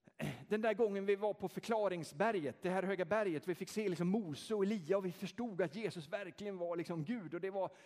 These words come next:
hur mäktigt som helst. Jag menar ju inte att jag tänkte att vi skulle bygga hus och, och stanna där för alltid. Jag me-, jag, jag tänk-, alltså jag, jag blev lite medtagen av, av, av liksom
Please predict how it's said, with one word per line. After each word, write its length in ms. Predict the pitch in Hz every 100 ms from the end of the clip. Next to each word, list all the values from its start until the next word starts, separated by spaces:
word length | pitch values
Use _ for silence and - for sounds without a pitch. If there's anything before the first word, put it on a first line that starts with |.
| -
hur 200 | - 233
mäktigt 400 | 226 226 - 147
som 120 | 170
helst. 400 | 196 170 175 - - _ _ _ _ _ _ _ _ _ _ _ _ _ _ _ _ _ _ _
Jag 380 | 151 185 151 117
menar 680 | 123 165 254 240 131 113 170
ju 80 |
inte 200 | 254 -
att 100 | 151
jag 140 | 175 127
tänkte 260 | 185 151
att 100 | 131
vi 40 | 165
skulle 240 | - 117
bygga 260 | 107 127 160
hus 400 | 180 123 107 -
och, 280 | 147 139 143
och 80 | -
stanna 360 | - 190 127
där 120 | 139 110
för 120 | 127
alltid. 520 | 175 120 - 247 120
Jag 100 | -
me-, 280 | 151 208 233
jag, 180 | 185 160
jag 120 | 147
tänk-, 300 | - 233 196
alltså 200 | 190 214
jag, 80 | 214 - - -
jag 160 | 214 214
blev 140 | 254
lite 240 | 247 240 233
medtagen 680 | 254 226 190 196 185 208
av, 200 | 196 190
av, 220 | 175 185
av 200 | 160 190
liksom 480 | 190 185 196 160 139